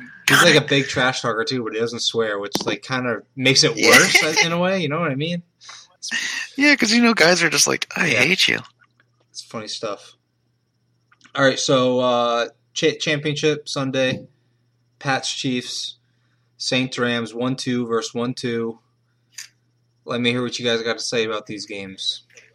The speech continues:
Speaker 2: Lines real quick. You got Chiefs at minus three
Speaker 1: Yep.
Speaker 2: against the Patriots in K C,
Speaker 1: This will be the
Speaker 2: obviously.
Speaker 1: first time,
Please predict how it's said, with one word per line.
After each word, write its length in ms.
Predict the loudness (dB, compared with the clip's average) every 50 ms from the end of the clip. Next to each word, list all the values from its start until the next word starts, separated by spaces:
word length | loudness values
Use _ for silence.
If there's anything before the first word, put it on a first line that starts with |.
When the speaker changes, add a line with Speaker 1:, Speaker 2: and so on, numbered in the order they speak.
| _ _ _ _ _ _ _ _ _ _ _ _ _ _ _ _ -20 -20 -20 -20 _ _ _ _ _ -20 -20 -18 -16 -16 -10 2
Speaker 2:
Lines 300 | 6 8 8 10 8 8
real 100 | 6 4
quick. 400 | 4 4 4 4 4 2 -2 -6 -8 -14 _ _ _ _ _ _ -20 -20 _ _ _ -2
You 80 | 4
got 200 | 6 6 6 6 2 _ -16 -18 -10 0
Chiefs 580 | 2 4 4 4 4 4 2 2 2 2 0 -2 -4 _ _ _ _ _
at 100 | -4 0
minus 380 | 4 8 8 8 8 8 6 2
three 280 | 2 4 4 4 4 4 0 -4 -12 -20
Speaker 1:
Yep. 100 | -16 -8
Speaker 2:
against 200 | -4 -4 -4 -4 -4
the 40 | -2
Patriots 440 | 0 0 0 2 2 0 0 0 0
in 160 | 0 0 0
K 160 | 2 2 4 4
C, 160 | 4 6 6
Speaker 1:
This 80 | 6
will 60 | 8 6
be 80 | 6
the 60 | 4
Speaker 2:
obviously. 160 | 4 4 4 2
Speaker 1:
first 120 | 2 2 2
time, 320 | 2 4 4 2 0 -4